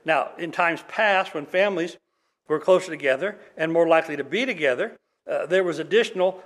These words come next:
moral, maybe financial, and physical support by grandparents and by cousins and by aunts and by uncles.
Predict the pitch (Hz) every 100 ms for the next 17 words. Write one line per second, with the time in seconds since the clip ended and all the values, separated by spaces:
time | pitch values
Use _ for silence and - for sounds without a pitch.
0 | - 165 190 202 196 196 156 170 170 170
1 | 160 190 208 175 190 - - _ 160 156
2 | 233 262 254 202 170 151 143 190 - -
3 | _ 156 151 143 185 180 185 185 208 208
4 | 139 139 - 220 196 190 202 170 151 156
5 | 185 196 - _ _ - 156 160 208 269
6 | 277 - -